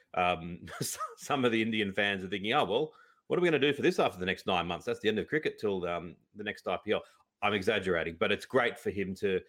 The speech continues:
to be talking about the, about Test cricket. I think he's, um, i-, in some ways, I think he's, he's selling himself short. Um, I think if he did change his technique, not that he needs to, but I think if he did,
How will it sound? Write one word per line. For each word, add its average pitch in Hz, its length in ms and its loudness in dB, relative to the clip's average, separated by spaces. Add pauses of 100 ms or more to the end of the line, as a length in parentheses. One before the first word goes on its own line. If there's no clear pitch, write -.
(400)
to 139 80 2
be 123 100 2
talking 127 380 4
about 104 340 2
the, 98 300 2 (320)
about 104 260 2
Test - 220 -4
cricket. 123 240 2 (140)
I 233 140 4
think 254 240 2
he's, - 400 -8 (280)
um, 98 560 0 (680)
i-, - 300 -12
in 160 100 2
some 240 200 2
ways, 240 120 4
I 160 60 6
think 127 140 -2
he's, 101 180 -2
he's 113 220 -6
selling 107 220 4
himself 90 340 -2
short. 104 260 2 (280)
Um, 95 440 0 (240)
I 123 80 0
think 202 180 0
if 247 100 2
he 139 100 0
did 120 320 -2
change 110 300 0
his 95 100 -4
technique, 98 460 -2
not 185 260 2
that 165 140 2
he 113 120 -2
needs 113 380 0
to, 87 160 -6
but 110 100 0
I 139 60 4
think 226 160 2
if 180 80 0
he 120 80 -6
did, 87 420 -4